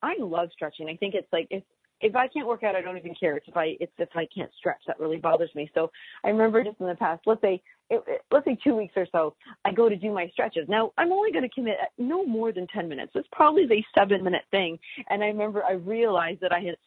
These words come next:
stopped the stretching in less than three, I hadn't even got three minutes in to check and do something on the phone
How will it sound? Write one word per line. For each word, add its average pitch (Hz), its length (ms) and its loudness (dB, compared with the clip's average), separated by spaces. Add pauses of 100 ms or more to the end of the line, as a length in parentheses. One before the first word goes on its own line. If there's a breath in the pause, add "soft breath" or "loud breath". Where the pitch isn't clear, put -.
(120)
stopped 180 440 -10 (580)
the 180 140 -12
stretching 180 640 -4 (240)
in 214 160 6
less 233 240 4
than 285 220 -2
three, 285 180 -2
I 202 60 2
hadn't 240 200 0
even 220 120 -6
got 185 160 -4
three 196 160 -10
minutes 160 240 -12
in 160 300 -6
to 196 80 -4
check 196 240 -2 (160)
and 202 120 -4
do 190 160 -4
something 175 200 6
on 156 80 -2
the 160 60 -6
phone 175 220 0